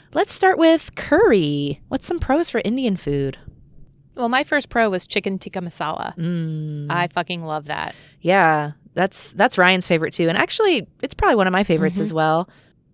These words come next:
Speaker 1: Shout out to Ob. If you are in Ohio, near the Columbus area, in Grandview, Ob is the best Indian restaurant. I will fight you and argue.
Speaker 2: <laughs> Whoa.
Speaker 1: It's so good.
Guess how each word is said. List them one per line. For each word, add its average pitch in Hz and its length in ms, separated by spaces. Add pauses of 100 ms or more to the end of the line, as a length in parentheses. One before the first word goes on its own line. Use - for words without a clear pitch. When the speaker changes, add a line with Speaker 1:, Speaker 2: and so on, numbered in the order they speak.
(120)
Speaker 1:
Shout 220 280
out 208 240
to 156 480 (200)
Ob. 190 520 (1040)
If 170 160
you 196 200
are 190 120
in 175 120
Ohio, 180 640 (340)
near 160 280
the 190 60
Columbus 190 340
area, 147 320
in 156 140
Grandview, 160 680
Ob 160 380
is 160 220
the 175 240
best 180 340
Indian 160 420 (140)
restaurant. 143 460 (720)
I 147 100
will 131 120
fight - 360
you 113 180
and 139 100
argue. 120 440
Speaker 2:
<laughs> - 0
Whoa. 220 400 (120)
Speaker 1:
It's 185 200
so 165 540
good. 143 500